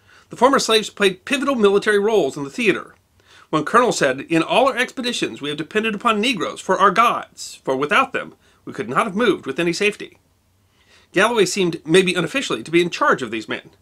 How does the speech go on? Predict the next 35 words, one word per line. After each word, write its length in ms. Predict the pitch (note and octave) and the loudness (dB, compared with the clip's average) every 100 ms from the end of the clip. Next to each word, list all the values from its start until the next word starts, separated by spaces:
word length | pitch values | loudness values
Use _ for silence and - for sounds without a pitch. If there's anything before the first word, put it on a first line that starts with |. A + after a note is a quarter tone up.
| _ _ _ _ _ - _ | _ _ _ _ _ -20 _
His 200 | G3+ E3 | 0 2
work 240 | C4+ B3 | 2 2
in 80 | G#3 | 0
the 140 | F#3 | 0
contraband 760 | - - D4 D4 F3 F3 D#3+ E3 | -2 0 0 2 2 2 2 -2
communities 580 | F3 A#3 A#3 C3 A2 C3+ | -4 -2 -2 -2 -4 -2
also 240 | F#3 A3 | -2 0
gave 300 | F3+ G3 E3+ | 2 2 4
birth 320 | E3+ F3 - | 2 2 -2
to 140 | - F3 | 0 0
a 40 | |
new 120 | A#3+ | 0
side 200 | - A#3 | 0 0
of 60 | C3+ | 0
himself, 540 | A#2+ - A2+ - - _ _ _ _ | -2 -4 -6 -8 -20 _ _ _ _
the 80 | D#3 | -4
political 460 | - F#3+ C#4+ C4 C4 | -2 -2 -2 -2 0
organizer. 640 | A3 G3 D3 A#2 - - - _ _ _ _ | 2 2 0 -4 -6 -16 -20 _ _ _ _
He 100 | G3 | -4
gained 220 | F#3 A#3+ | -2 0
a 20 | |
reputation 800 | A#3 C4 C4+ - C#4 C4+ - A2 F#2+ | 0 0 -2 -2 0 0 -2 -6 -6
for 160 | C#3+ | -4
a 40 | C#3 | 0
wry 300 | D3 G#3+ A#3 | 2 2 2
sense 240 | A3 G#3 | -2 -8
of 80 | G3+ | -4
humor, 340 | C4+ B3+ D3+ - | -2 -2 -4 -8
was 160 | A#2 B2 | -14 -12
said 140 | B2+ | -8
to 80 | D#3 | -2
laugh 420 | F#3 A3+ C3 - _ - | 0 2 0 -10 _ -2
well 380 | G#3+ B3 C3 B2+ | 2 2 0 2
and 80 | |
often. 400 | A3 B3+ - - | 2 2 0 -10